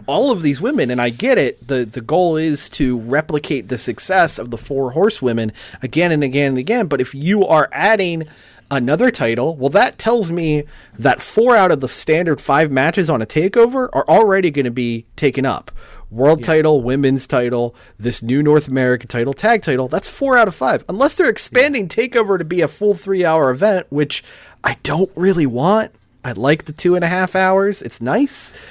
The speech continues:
Speaker 1: Uh, I, I don't know. Something's gotta give. I think that's, that's the big problem here. Something has to give, and right now nothing is.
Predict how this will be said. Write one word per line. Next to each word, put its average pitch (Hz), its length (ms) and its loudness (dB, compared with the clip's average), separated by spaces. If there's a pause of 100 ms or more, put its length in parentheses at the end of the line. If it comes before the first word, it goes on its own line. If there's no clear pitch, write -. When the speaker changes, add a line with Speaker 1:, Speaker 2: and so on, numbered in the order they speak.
(400)
Speaker 1:
Uh, 160 320 4 (180)
I, 196 200 2
I 190 40 2
don't 226 300 2
know. 208 560 -2 (240)
Something's 277 320 0
gotta 202 180 4
give. 127 300 -4
I 120 80 -4
think 220 220 -4
that's, - 200 2
that's 156 300 -2
the 147 80 -4
big 135 320 0
problem 143 380 -2
here. - 120 -12
Something 185 640 -2
has 160 340 -4
to 156 100 -4
give, 135 340 2
and 120 180 -6
right 120 180 -2
now 123 160 -4
nothing 110 360 -6
is. - 400 -14